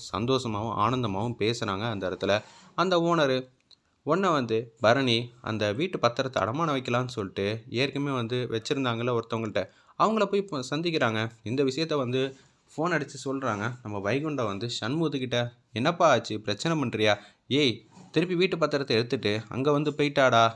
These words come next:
அச்சச்சோ, அவர் எல்லா உண்மையும் சொல்லிட்டாருன்னா என்ன பண்றது? தெரியல. ஆமா, எல்லா பிரச்சனையும் நீ பண்ணு" அப்படின்னு சொல்லி வைகுண்டத்தை வந்து கண்ணாபின்னான்னு திட்டிட்டு அப்படியே ஃபோனை வச்சிடுறாங்க நம்ம சண்முகம் அந்த இடத்துல.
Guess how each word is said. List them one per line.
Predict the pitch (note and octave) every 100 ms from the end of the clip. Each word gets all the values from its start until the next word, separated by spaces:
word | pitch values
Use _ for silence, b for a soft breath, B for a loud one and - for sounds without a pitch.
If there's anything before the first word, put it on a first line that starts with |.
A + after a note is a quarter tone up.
| -
அச்சச்சோ, | - G#2 E3+ E3
அவர் | A#2+ G#2+ C3+
எல்லா | A#2+ E3
உண்மையும் | F3+ F3+ E3+
சொல்லிட்டாருன்னா | D#3+ D3+ C#3+ C#3+ D#3
என்ன | D3 D#3+
பண்றது? | C#3+ A#2 G#2 G#2+ B B B
தெரியல. | B2 D3 F#3+ F#3 -
ஆமா, | G#2 D3 F#2+
எல்லா | G2+ C#3 C#3
பிரச்சனையும் | C#3+ F3+ F3+
நீ | D#3+
பண்ணு" | C3 C#3 C#3 A#2+ B B
அப்படின்னு | A#2+ C3 D3+
சொல்லி | C#3 G#2+ A2+ A#2 B B _ -
வைகுண்டத்தை | C#3 F3+ D3+ A#2+
வந்து | G2+ A#2
கண்ணாபின்னான்னு | G#2 A#2 B2+ A#2+ B2
திட்டிட்டு | A#2+ A2+ A#2 - G2+
அப்படியே | G2 G#2 C3
ஃபோனை | - A2+ D3
வச்சிடுறாங்க | B2 A#2+ F#2+ F2+ A#2+
நம்ம | C#3 A2
சண்முகம் | G#2+ G2 C3 B2+ B2 C#3
அந்த | C3
இடத்துல. | B2 B2 A#2